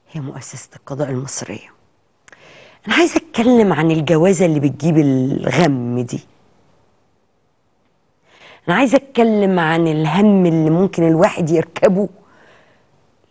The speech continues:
لما يروح ويختار شريك حياته. أنا عايزة أتكلم عن ال-، ما بقاش بقى حزن،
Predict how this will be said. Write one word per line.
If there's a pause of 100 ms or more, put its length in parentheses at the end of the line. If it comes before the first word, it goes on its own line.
لما
يروح
ويختار
شريك
حياته. (1400)
أنا
عايزة
أتكلم
عن
ال-، (1300)
ما
بقاش
بقى
حزن،